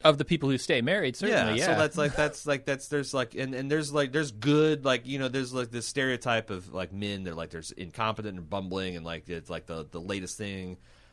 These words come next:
Speaker 2: uh, seems to be, like, a lot of men in, like, commercials and stuff are just, just fucking morons, and the women are almost like these, like, overgrown mothers, just like, "Ugh, this guy." You
Speaker 1: Uh-huh.
Speaker 2: know, ladies, right? Are, are all of our men this fucking stupid?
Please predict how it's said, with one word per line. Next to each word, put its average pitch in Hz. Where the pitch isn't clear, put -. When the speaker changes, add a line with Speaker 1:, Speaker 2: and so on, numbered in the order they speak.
Speaker 2:
uh, 107
seems 107
to 90
be, 95
like, 90
a 95
lot 101
of 92
men 95
in, 85
like, 87
commercials 101
and 90
stuff 92
are 85
just, 87
just -
fucking 107
morons, 90
and 87
the 85
women 98
are 85
almost 92
like 87
these, 82
like, 85
overgrown 90
mothers, 85
just 87
like, 92
"Ugh, 156
this 165
guy." 90
You 123
Speaker 1:
Uh-huh. 92
Speaker 2:
know, 92
ladies, 143
right? 143
Are, 131
are 127
all 135
of 135
our 135
men 135
this 131
fucking 135
stupid? 139